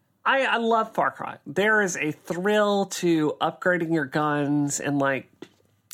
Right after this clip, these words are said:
the reason I was up until, you know, three thirty last night is I was trying to do a bunch of convoy escort missions so I get a sniper rifle upgrade, because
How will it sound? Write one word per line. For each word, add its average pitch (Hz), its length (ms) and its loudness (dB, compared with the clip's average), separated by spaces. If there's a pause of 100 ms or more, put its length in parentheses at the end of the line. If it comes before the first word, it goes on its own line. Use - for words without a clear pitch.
(240)
the - 140 -2
reason 190 340 2
I 165 40 2
was 160 160 -2
up - 200 -4
until, 143 560 0
you 147 120 -6
know, 139 100 -6
three 147 180 -2
thirty 190 400 -2
last 131 360 -6
night 190 500 0
is 147 720 0 (400)
I 160 100 2
was 165 140 0
trying 160 240 0
to 156 80 2
do 151 300 4
a 131 100 -2
bunch 135 260 -2
of - 220 -6
convoy 147 640 0
escort 175 420 -2
missions 185 480 0
so 151 120 0
I 147 60 0
get 139 200 0
a 135 60 -4
sniper 143 500 0
rifle 190 500 0
upgrade, 185 600 0
because 170 520 0